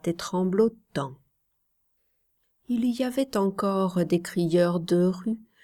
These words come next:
qui offraient l'eau de neige. Aqua nivata, nivata. Des Éthiopiens frisés arrosaient partout avec l'eau de minuscules outres percées, semblables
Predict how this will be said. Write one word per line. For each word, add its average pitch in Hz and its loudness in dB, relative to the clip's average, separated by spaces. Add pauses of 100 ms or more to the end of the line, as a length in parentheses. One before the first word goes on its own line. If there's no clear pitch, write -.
(220)
qui 254 -2
offraient 170 2
l'eau 170 6
de 180 4
neige. 147 -2 (520)
Aqua 277 2
nivata, 233 4 (220)
nivata. 226 4 (1160)
Des 160 -4
Éthiopiens 170 0
frisés 180 0 (380)
arrosaient 262 0
partout 240 -2
avec 196 2
l'eau 185 6
de 196 6
minuscules 190 4 (160)
outres 190 2
percées, - -4 (460)
semblables 269 2